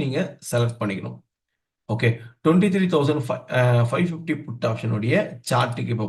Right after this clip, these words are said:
போயிடுங்க. ஓகே, இப்போ என்ன candle timing? இந்த candle timing வந்து ட்வெல்வ் தேர்ட்டி candle. அப்போ அதே மாதிரி ட்வெல்வ் தேர்ட்டி candle நீங்க choose பண்ணணும். இப்போ பாத்தீங்களா? So, இந்த சைடுல, அதாவது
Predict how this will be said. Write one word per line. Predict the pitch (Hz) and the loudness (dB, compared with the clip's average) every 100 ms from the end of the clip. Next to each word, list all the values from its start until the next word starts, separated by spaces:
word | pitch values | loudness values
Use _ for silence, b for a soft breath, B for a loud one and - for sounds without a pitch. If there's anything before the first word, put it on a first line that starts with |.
| 98 | -4
போயிடுங்க. | 101 107 131 160 - _ _ _ _ _ _ - | -6 -4 -2 -4 -8 _ _ _ _ _ _ -2
ஓகே, | 120 170 B - - | 0 -2 B -8 -2
இப்போ | 160 160 147 180 - - 143 | 0 2 2 2 -2 -2 2
என்ன | 175 208 - | 4 4 2
candle | 147 143 135 - | 0 0 -2 0
timing? | 120 120 113 - - - | 2 2 2 -4 -12 -6
இந்த | 139 131 | -4 -4
candle | 131 151 147 | -4 -6 -6
timing | 117 113 107 | -4 -4 -2
வந்து | 139 180 - | 0 0 2
ட்வெல்வ் | 147 175 160 | 0 2 0
தேர்ட்டி | 120 143 - | 0 -2 -2
candle. | 120 104 98 - _ _ _ - 123 | -2 -4 -8 -16 _ _ _ -10 -8
அப்போ | 120 180 - - 110 | -2 -2 -4 -4 -2
அதே | 113 156 151 | 0 0 0
மாதிரி | 127 185 - - | 0 0 -2 -2
ட்வெல்வ் | 151 170 160 | -2 0 -2
தேர்ட்டி | 135 139 - | -2 -4 -6
candle | 107 135 160 | -4 -2 -2
நீங்க | 123 113 | -2 -2
choose | 120 - | -4 -4
பண்ணணும். | 98 98 - _ _ _ _ _ _ _ _ _ _ _ _ - 120 | -8 -10 -14 _ _ _ _ _ _ _ _ _ _ _ _ -4 0
இப்போ | 120 110 | 0 2
பாத்தீங்களா? | 120 120 120 117 117 B B B - | 0 0 0 0 -2 B B B -8
So, | 147 131 123 120 120 - _ - 127 | -4 -2 2 2 2 -2 _ -8 -6
இந்த | 139 139 - | -4 -4 -4
சைடுல, | 143 139 151 180 214 - - _ - 113 | -6 -4 0 0 -2 -6 -18 _ -10 -4
அதாவது | 123 156 | -2 -2